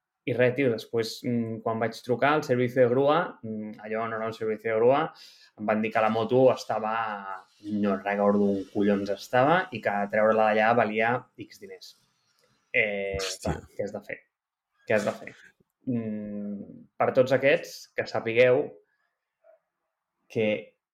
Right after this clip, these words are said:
Speaker 1: quan et passa això, la Guàrdia Urbana crec que té el deure de retirar-la sense cost. Crec.
Speaker 2: Sí, sí, sí, sí, sí. Sí. Ho sé,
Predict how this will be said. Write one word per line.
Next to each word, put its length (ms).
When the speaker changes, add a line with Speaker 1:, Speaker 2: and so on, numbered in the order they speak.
Speaker 1:
quan 240
et 220
passa 240
això, 540
la 160
Guàrdia 340
Urbana 640
crec 400
que 140
té 120
el 220
deure 600
de 180
retirar-la 640
sense 320
cost. 320
Crec. 300
Speaker 2:
Sí, 460
sí, 240
sí, 120
sí, 140
sí. 140
Sí. 200
Ho 60
sé, 140